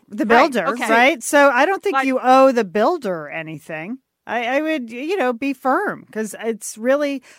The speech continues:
Speaker 1: first of all, they're idiots for t-, continually cut your wires. That's not a good builder.
Speaker 2: Right.
Speaker 1: You know,
Speaker 2: Yeah,
Speaker 1: I
Speaker 2: right.
Speaker 1: mean, it's pretty obvious where wires are.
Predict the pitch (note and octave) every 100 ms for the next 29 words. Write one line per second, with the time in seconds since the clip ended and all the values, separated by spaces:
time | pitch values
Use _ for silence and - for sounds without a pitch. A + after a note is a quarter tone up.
0 | _ - F4+ F#4+ D#4 B3 A#3+ D4 F#4 A3
1 | G#3+ - B3 A3 A#3+ - B3 C4 B3+ B3+
2 | A#3+ A#3 C#4 A#3+ A3 G#3+ G#3 E4 F#3+ C3
3 | - A#3 - - - _ _ - A#3+ C4
4 | B3+ B3 G#3+ A3 D4+ G#3+ C#3 C#3 _ _
5 | _ _ _ _ A3+ A#3 B3 A#3+ C4+ B3+
6 | A#3+ G#3+ B3 - - F4+ D4 A#3 D4+ G3+
7 | D#3+ D#3+ G3+ G3+ F#3+ F#3+ C4 A3 C3 -
8 | C#3+ C3+